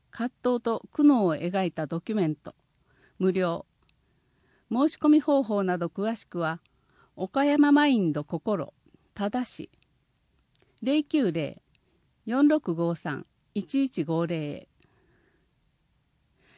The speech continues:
空の会、大江裕也氏、パリパラリンピックアーチェリー日本代表による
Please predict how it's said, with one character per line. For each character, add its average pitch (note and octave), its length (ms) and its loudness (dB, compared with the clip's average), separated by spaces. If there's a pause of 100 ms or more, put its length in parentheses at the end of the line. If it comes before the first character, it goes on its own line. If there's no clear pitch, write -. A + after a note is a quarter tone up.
(320)
空 D#4 240 4
の F#3+ 160 2
会、 D3+ 380 -8 (720)
大 C4+ 240 4
江 D4+ 180 4
裕 D4+ 240 4
也 F#3 160 2
氏、 - 300 -8 (360)
パ D4 120 -4
リ D4 120 2
パ G#3 140 -4
ラ B3+ 140 2
リ C#4 160 2
ン C4+ 80 4
ピ B3+ 140 -4
ッ - 140 -14
ク - 160 -8 (120)
ア A#3 80 0
ー B3+ 100 0
チ A3 140 -4
ェ F#3 40 0
リ D#3 200 2
ー D3+ 40 4
日 E3+ 120 4
本 B3 260 2
代 F3+ 260 0
表 G3 160 0
に F#3 160 2
よ E3+ 120 2
る D#3+ 200 -6